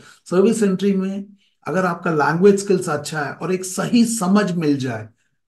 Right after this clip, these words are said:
और आपके अंदर सच बोलने की ताकत है, and certain areas that when you're doing improve, you know, your understanding of geopolitics, what's happening around defense related knowledge, ये, and थोड़ा बहुत बाकी चीजें साइकोलॉजिकल टेस्ट में आपको करना है,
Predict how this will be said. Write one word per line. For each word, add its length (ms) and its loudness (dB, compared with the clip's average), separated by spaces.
और 100 0
आपके 280 0
अंदर 180 0
सच 280 -2
बोलने 340 0
की 140 -2
ताकत 500 -6
है, 260 -12
and 280 -4
certain 340 2
areas 400 0
that 160 -8
when 120 -6
you're 180 -4
doing 180 0
improve, 400 -2
you 60 -8
know, 80 -2
your 220 0
understanding 500 -2
of 160 -6
geopolitics, 760 -2
what's 200 -10
happening 340 -8
around 260 -4
defense 360 -8
related 360 -6
knowledge, 380 -8
ये, 360 -2
and 160 -2
थोड़ा 160 2
बहुत 220 2
बाकी 280 -6
चीजें 300 -4
साइकोलॉजिकल 720 -6
टेस्ट 260 -10
में 80 -10
आपको 200 -12
करना 300 -8
है, 140 -10